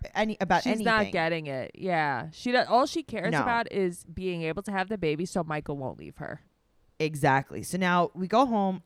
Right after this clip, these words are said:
Speaker 1: Mom is in the wheelchair next to her hospital bed, and she's brushing her
Speaker 2: Mm-hmm.
Speaker 1: mom's hair. Her mom
Speaker 2: Yes.
Speaker 1: is so silly.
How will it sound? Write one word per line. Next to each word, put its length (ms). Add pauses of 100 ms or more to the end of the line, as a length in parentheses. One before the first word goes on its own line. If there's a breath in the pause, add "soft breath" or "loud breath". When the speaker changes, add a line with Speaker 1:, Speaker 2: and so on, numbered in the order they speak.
(100)
Speaker 1:
Mom 320
is 140
in 60
the 100
wheelchair 520
next 200
to 80
her 60
hospital 480
bed, 320 (360 loud breath)
and 200
she's 200
brushing 380
her 80
Speaker 2:
Mm-hmm. 60
Speaker 1:
mom's 300
hair. 340 (400 soft breath)
Her 180 (180)
mom 320
Speaker 2:
Yes. 100
Speaker 1:
is 140
so 180
silly. 600